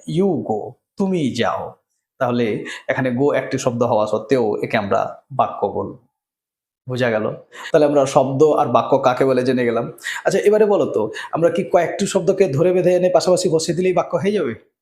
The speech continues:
গ্রামার বলছে যে না, ইচ্ছা মতো যে কোনো শব্দকে পাশাপাশি বসিয়ে দিলেই বাক্য হয় না। এর জন্য আমাদের একটা বিশেষ সূত্র বা বিশেষ গঠন অনুসরণ করতে হবে। কি সেই গঠন? তাহলে ইংরেজি বাক্যের গঠন হচ্ছে এস ভি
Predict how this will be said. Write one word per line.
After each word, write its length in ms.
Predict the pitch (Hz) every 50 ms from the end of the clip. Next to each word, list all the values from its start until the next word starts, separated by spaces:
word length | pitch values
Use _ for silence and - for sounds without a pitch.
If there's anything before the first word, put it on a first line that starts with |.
| _ _ _ _ - 123
গ্রামার 300 | 120 139 147 170 175 160
বলছে 500 | 139 120 113 - - 107 107 - - - -
যে 100 | 117 117
না, 380 | 98 92 90 76 - - - _ - - - - - -
ইচ্ছা 340 | 202 196 - - - 220 220
মতো 200 | 240 226 226 190
যে 140 | 160 196
কোনো 160 | 208 220 240 220
শব্দকে 340 | - 208 185 202 208 208
পাশাপাশি 380 | - 185 175 165 170 160 - 170
বসিয়ে 260 | 147 147 - 190 139
দিলেই 340 | 139 147 143 127 101 90 107 - _ _ _ -
বাক্য 320 | 123 110 110 - - - -
হয় 200 | 101 98 85 76
না। 180 | 76 - - - - - - -
এর 140 | - 170 180
জন্য 200 | 160 214 208 220
আমাদের 220 | 233 214 208 202 196
একটা 220 | 175 - - 175
বিশেষ 280 | 156 151 - - 165 -
সূত্র 420 | - - 175 - - 165 190 190
বা 140 | - 147 127
বিশেষ 480 | 120 131 - 151 147 127 - - - - _ _ _
গঠন 280 | - 143 139 - 233 208
অনুসরণ 420 | 196 156 139 - - 110 101 98
করতে 240 | 87 - - - -
হবে। 280 | 85 80 - - - - _ _ _ _ _ _ _ _ _ _ _ _
কি 100 | 170 170
সেই 200 | 147 - 170 170
গঠন? 480 | 160 165 - - 175 185 233 240 - - - _ - - - _ -
তাহলে 200 | 151 160 - -
ইংরেজি 300 | 185 202 214 240 233 240
বাক্যের 260 | 226 214 190 - 202 180
গঠন 280 | 147 123 135 123 117
হচ্ছে 480 | 113 113 - - 120 104 98 - - - -
এস 480 | - 113 113 120 120 - - - _ _ -
ভি 400 | - 123 120 117 101 101 98 -